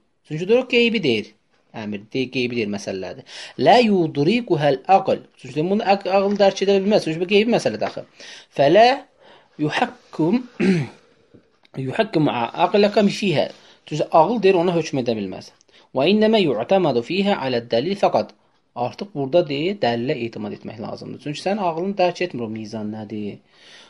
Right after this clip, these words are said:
və yaxud da nə məsələlərdir. Sən artıq gəlibsə də iman gətirməlisən. Aydındır? Dəlilə etimad etməlisən.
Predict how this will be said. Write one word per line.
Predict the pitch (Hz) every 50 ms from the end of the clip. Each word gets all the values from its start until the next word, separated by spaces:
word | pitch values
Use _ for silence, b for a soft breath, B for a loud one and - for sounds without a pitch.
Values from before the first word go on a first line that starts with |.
| b b _
və | 117 120
yaxud | 120 117 - - _ -
da | 120 120
nə | 117 120 120 117
məsələlərdir. | 117 - - 107 104 107 110 110 120 120 147 175 185 175
Sən | 175 - - 196 196 - 131
artıq | 135 143 151 151 -
gəlibsə | 143 139 170 208 202 - - 113 110 117
də | 113 110 120 151 180 208 -
iman | - 151 175 220 247 214
gətirməlisən. | 160 - - 113 107 104 104 - - - 127 - _ _ _ _ _ _ _ _ _ _ _ _ _ _ _
Aydındır? | 113 113 117 117 117 113 123 143 -
Dəlilə | - 127 139 160 202 233 233
etimad | 160 135 127 127 113 107 104 -
etməlisən. | - 113 104 - - - - - -